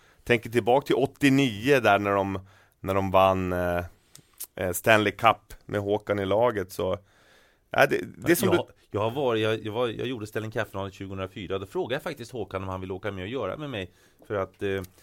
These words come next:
Speaker 2: eh, Kalle ju fick ju för sig att göra comeback där i, i,
Speaker 1: <laughs> Just det.
Speaker 2: i Toronto, så att jag hade ingen expert helt plötsligt. Jag ringde Håkan, men då kunde han inte för hans dotter skulle ta studenten.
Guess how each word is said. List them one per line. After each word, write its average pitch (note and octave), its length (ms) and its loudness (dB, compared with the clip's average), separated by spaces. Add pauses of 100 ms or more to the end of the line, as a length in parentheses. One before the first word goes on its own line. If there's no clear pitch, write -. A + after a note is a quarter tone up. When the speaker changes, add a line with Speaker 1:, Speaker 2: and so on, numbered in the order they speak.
(320)
Speaker 2:
eh, F#2 500 -6
Kalle G2 260 -2
ju A#2+ 180 -8
fick A#2+ 200 -12
ju B2 60 -8
för A2+ 160 -6
sig G2+ 120 -8
att F#2 60 -6
göra - 80 -16
comeback G2+ 400 -10
där F#2+ 100 -2
i, F2+ 120 -2
i, F2+ 60 -6 (280)
Speaker 1:
<laughs> - 0 -
Just - 340 0
det. A#2 80 0
Speaker 2:
i F#2+ 40 -4
Toronto, A2+ 540 -4
så G#2+ 120 -4
att G2+ 100 -6
jag G#2+ 80 -4
hade A#2+ 160 -4
ingen G#2+ 200 -6
expert D#3 420 -4
helt G2+ 140 -4
plötsligt. G#2+ 220 -6
Jag C#3+ 80 0
ringde D#3+ 200 -4
Håkan, G#2 400 -4
men G#2 80 -8
då B2+ 80 -6
kunde A#2+ 280 -6
han B2+ 80 -6
inte A2+ 140 -14
för A2 80 -4
hans G#2 120 -6
dotter G2+ 280 -10
skulle - 220 -16
ta A#2 160 -14
studenten. A2+ 540 -8